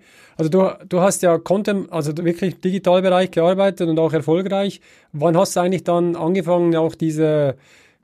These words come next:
Corona-Geschichte, ähm, aufzudecken und anzuschauen? Und was war deine Motivation, dann zu sagen, „Moment mal, ähm, da möchte ich mal genauer hinschauen“?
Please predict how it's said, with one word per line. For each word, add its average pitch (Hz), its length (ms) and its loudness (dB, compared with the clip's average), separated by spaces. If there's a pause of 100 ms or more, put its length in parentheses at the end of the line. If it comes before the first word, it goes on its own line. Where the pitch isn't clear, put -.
Corona-Geschichte, 175 1040 0
ähm, 147 400 -2
aufzudecken 165 760 -4
und 151 80 0
anzuschauen? 165 800 0
Und 143 320 -4
was 151 200 0
war 165 100 4
deine 160 180 4
Motivation, 151 680 0
dann 165 120 0
zu 151 100 -4
sagen, 151 200 0
„Moment 151 360 0
mal, 143 280 0
ähm, 143 440 -2
da 143 160 2
möchte 165 260 -2
ich 147 60 -2
mal 151 260 0
genauer 151 500 0
hinschauen“? 170 640 0